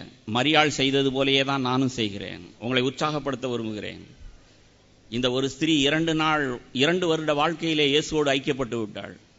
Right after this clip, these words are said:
எனக்கு கிறிஸ்தவ வாழ்க்கை பாரம் இல்லை. எதுனாலும் என் பிரச்சனைகளை அவர்கிட்ட சொல்றேன். ஜனங்களுடைய பிரச்சனையும் எனக்கு வரும் முன்னே அது எனக்கு ஞாபகப்படுத்தப்படுது. ஆண்டவர்,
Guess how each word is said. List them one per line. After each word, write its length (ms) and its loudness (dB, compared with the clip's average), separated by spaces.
எனக்கு 300 -2
கிறிஸ்தவ 380 -4
வாழ்க்கை 320 -2
பாரம் 380 0
இல்லை. 180 -6
எதுனாலும் 840 2
என் 220 0
பிரச்சனைகளை 520 0
அவர்கிட்ட 220 -4
சொல்றேன். 520 -6
ஜனங்களுடைய 760 6
பிரச்சனையும் 600 2
எனக்கு 300 2
வரும் 320 4
முன்னே 440 2
அது 200 0
எனக்கு 280 0
ஞாபகப்படுத்தப்படுது. 1000 0
ஆண்டவர், 640 2